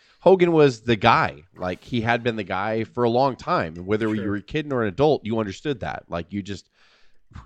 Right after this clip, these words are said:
Speaker 1: "Oh, you like wrestling? Oh, like the Hulk Hogan guy." Or, "Oh, W W F." Like, it was a brand. You just knew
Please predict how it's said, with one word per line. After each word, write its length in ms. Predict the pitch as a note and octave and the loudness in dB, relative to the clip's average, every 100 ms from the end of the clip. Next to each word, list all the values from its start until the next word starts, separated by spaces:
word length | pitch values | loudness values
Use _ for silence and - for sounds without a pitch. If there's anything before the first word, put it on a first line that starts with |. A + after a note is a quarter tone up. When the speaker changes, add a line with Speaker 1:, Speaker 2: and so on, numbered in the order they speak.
| _ _ | _ _
Speaker 1:
"Oh, 100 | - | 4
you 160 | F#3 F3 | 6 6
like 180 | E3+ C3+ | 2 2
wrestling? 400 | D#3+ E3+ G#3+ G#3+ | 0 2 -4 2
Oh, 380 | A3 A#3+ E3+ C#3+ | 6 8 6 2
like 140 | E3+ | 0
the 100 | F3 | 2
Hulk 220 | E3 F#3+ G3+ | 4 4 4
Hogan 260 | A#3 D3+ | 4 2
guy." 300 | G#2+ F2 D#2+ | -4 -4 -6
Or, 340 | - B2+ B2 B2 | -2 2 2 0
"Oh, 160 | D#3 C#3+ | -2 -2
W 260 | A#2+ F#3 | 2 2
W 260 | F3+ G3 G#3+ | 2 0 4
F." 300 | D3+ - - | 2 2 -4
Like, 180 | A#2 A2 | -4 -2
it 40 | |
was 120 | C3+ | -2
a 60 | A#2+ | -2
brand. 320 | A2+ D#3+ B2+ - G2+ | 0 0 0 -6 -8
You 80 | |
just 200 | G#2+ - G#2+ | -8 -6 -4
knew 420 | A2 A2+ G#2+ | 0 2 0